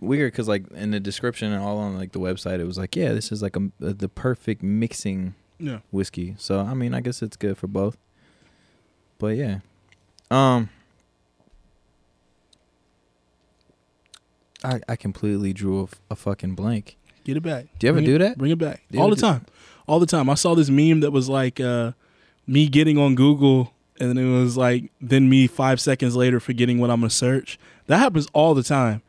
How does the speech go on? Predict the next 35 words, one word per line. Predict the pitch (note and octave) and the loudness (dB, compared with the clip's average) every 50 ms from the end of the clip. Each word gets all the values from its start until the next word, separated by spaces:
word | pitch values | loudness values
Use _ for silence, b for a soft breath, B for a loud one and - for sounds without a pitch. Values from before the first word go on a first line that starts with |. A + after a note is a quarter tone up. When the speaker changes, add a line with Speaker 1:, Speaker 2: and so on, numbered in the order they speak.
| b b b b b b b b | b b b b b b b b
Speaker 2:
Like, | - B2 B2+ C3 | -2 0 2 2
I'll | D3 D#3 | 2 4
be | D#3 E3+ | 4 4
like, | E3+ E3+ D#3 C#3+ C#3+ C3 | 4 6 4 2 0 -2
"Man, | D#3 E3+ F3+ F3 D#3+ D#3+ | -2 -2 -2 -2 -2 -4
I, | E3 - _ _ _ _ _ _ - | -6 -10 _ _ _ _ _ _ -10
what | - A3 A#3 | -6 -4 -2
is | A#3+ A3+ | -2 -4
that | A#3 A3 G#3+ - | -6 -8 -10 -8
thing?" | G#3+ G#3+ G#3+ G#3 G#3 G#3 - B B B B B B B B | -6 -4 -4 -2 -2 -4 -6 B B B B B B B B
And | C#3+ C3+ | -2 0
I'll | C#3 C3+ | 0 2
get | C3+ C#3+ D3+ | 2 4 4
on | D#3 D3 D3 C#3+ C3+ | 4 6 4 4 4
Google, | C3 C#3+ D#3 D3+ C#3+ C#3 C3+ B2+ | 4 4 4 4 4 4 4 2
I'll | B2 A#2+ | 0 -2
pull | - - D#3 D3+ | -2 0 0 0
up | C3+ - | 0 -2
the | - C3+ | -4 -4
app, | C3+ C#3 C#3+ C#3 C#3 | -2 0 0 0 0
and | C#3+ B2 | -2 -2
I'm, | B2 A#2 A#2+ | -2 -2 -2
like, | A#2+ A#2 A#2 - | -4 -4 -6 -8
hitting | - - - D#3 D3+ D3 | -6 -2 -2 -2 0 0
the | C3+ B2+ | -2 -2
search | - - C#3+ C3+ C3+ B2+ - | 0 0 0 0 0 0 -2
bar, | - C3 A#2+ A#2 | -2 -2 0 0
getting | A#2 B2 B2+ B2+ | -2 -4 -4 -4
ready | B2 A#2+ A#2 | -4 -4 -4
to | A2 | -4
search, | - - D3 C3+ C3 - - | -4 -4 -4 -4 -4 -4 -6
and | C3 | -6
I'm | B2+ B2 | -6 -6
just | - - | -8 -8
like, | C3 B2 A#2+ | -10 -14 -18